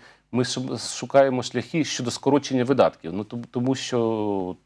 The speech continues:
наразі, якщо я не помиляюсь, сто шість у нас комунальних підприємств є. І я думаю, що от ми разом з депутатським корпусом маємо їх проаналізувати, зробити, що потрібно залишити, що не потрібно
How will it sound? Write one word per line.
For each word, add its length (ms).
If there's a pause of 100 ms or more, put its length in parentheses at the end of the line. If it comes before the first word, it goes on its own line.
(300)
наразі, 440
якщо 440
я 80
не 60
помиляюсь, 380
сто 180
шість 400
у 60
нас 180
комунальних 480
підприємств 680
є. 220 (360)
І 80
я 100
думаю, 340
що 320 (500)
от 160
ми 220
разом 340
з 320
депутатським 500
корпусом 500 (320)
маємо 420
їх 140
проаналізувати, 800
зробити, 460
що 180
потрібно 460
залишити, 600
що 200
не 100
потрібно 540